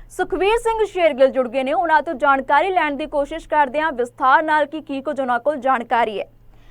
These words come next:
ਜੀ ਸੁਖਵੀਰ ਜੀ, ਕੀ ਕੁਝ ਜਾਣਕਾਰੀ ਹੈ? ਗੁਰਦਾਸਪੁਰ 'ਚ ਵਿੱਚ, ਗੁਰਦਾਸਪੁਰ ਦੇ ਵਿੱਚ ਬਲੈਕਆਊਟ ਕੀਤਾ ਗਿਆ ਹੈਗਾ ਅਗਲੇ ਹੁਕਮਾਂ ਤੱਕ।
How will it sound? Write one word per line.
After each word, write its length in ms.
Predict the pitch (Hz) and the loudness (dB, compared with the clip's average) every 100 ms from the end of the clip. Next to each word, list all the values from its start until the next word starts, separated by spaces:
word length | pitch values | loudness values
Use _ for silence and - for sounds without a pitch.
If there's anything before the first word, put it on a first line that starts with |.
| - - | -20 -8
ਜੀ 160 | 277 392 | -2 -2
ਸੁਖਵੀਰ 400 | 403 403 403 392 | -2 -4 -2 0
ਜੀ, 120 | 403 | -2
ਕੀ 160 | 381 359 | -2 -4
ਕੁਝ 140 | 381 | -4
ਜਾਣਕਾਰੀ 520 | 311 339 330 349 339 | 0 0 2 0 2
ਹੈ? 40 | - | 0
ਗੁਰਦਾਸਪੁਰ 640 | 311 269 285 294 - 359 | -2 2 6 4 2 -8
'ਚ 100 | 349 | -6
ਵਿੱਚ, 200 | 370 370 - - 277 | -6 -6 -8 -8 -2
ਗੁਰਦਾਸਪੁਰ 640 | 285 294 302 370 392 381 | -2 6 6 6 2 -4
ਦੇ 120 | 370 | -2
ਵਿੱਚ 200 | 381 392 | -4 -6
ਬਲੈਕਆਊਟ 640 | 254 269 392 - 392 427 269 - _ - - | 0 4 4 6 6 6 0 -4 _ -20 -6
ਕੀਤਾ 340 | 330 339 403 415 | -2 6 8 8
ਗਿਆ 280 | 415 415 | 8 6
ਹੈਗਾ 400 | 370 392 - 359 | 8 6 6 6
ਅਗਲੇ 280 | 339 403 453 370 | 6 4 2 0
ਹੁਕਮਾਂ 340 | 285 311 330 | -6 -2 0
ਤੱਕ। 180 | 349 | 2